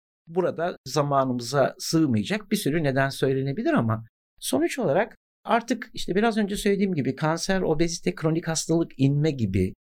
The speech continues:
depresyon gibi sorunlarla daha çok karşılaşıyoruz ve işte bunlarla mücadele planı geliştirmeye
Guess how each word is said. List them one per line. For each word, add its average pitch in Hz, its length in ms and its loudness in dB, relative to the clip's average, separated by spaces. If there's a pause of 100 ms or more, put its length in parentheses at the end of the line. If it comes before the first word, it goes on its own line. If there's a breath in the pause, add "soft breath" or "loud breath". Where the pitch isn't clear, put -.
(140)
depresyon 131 680 0
gibi 113 260 -4
sorunlarla 151 640 0
daha 139 200 4
çok - 180 -8
karşılaşıyoruz - 840 -4
ve 160 140 6
işte - 280 -6
bunlarla 165 400 2
mücadele 165 600 -2
planı 104 280 0
geliştirmeye 104 680 -2